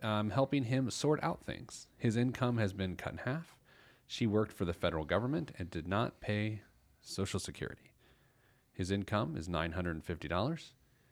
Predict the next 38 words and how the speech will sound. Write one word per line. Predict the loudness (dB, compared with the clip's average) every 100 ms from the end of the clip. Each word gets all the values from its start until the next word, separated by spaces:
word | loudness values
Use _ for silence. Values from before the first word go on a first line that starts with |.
| _ _ -10
His | -2
house | 0 0
is | -4
paid | 0 0 2
for. | 0 0 -2 -10 _ _ -4
Is | 0 2
a |
reverse | 4 2 4 2 2 0
mortgage | 2 4 4 2 -4
a |
good | 0 0 2
option | 0 0 0 -4
for | -2 2
him? | 4 4
He | 4
is | 2
seventy-seven | 2 2 4 2 0 -2 0 -2
years | -4 -4
old. | -8 -10 -20 _ _ _ -20 _ _ _ _ -8
Signed, | 0 2 2 -2 -10 _ _ _ _
my | -18
fake | -10 -10 -6
name, | -6 -6
Henry | -10 -12
Ford. | -16 -18 -20 _ -20 -20 -20 -20 _ _ _ -20 _ _ _ -8
What | -4
do |
you |
think, | -4 -4
buddy? | -6 -8 -10 _ -20 _ _ -18 -10 -8 -4
How | -2
do |
you | 0
wanna | 0
break | 2 0
this | 0 -4
one | -4
down? | -4 -6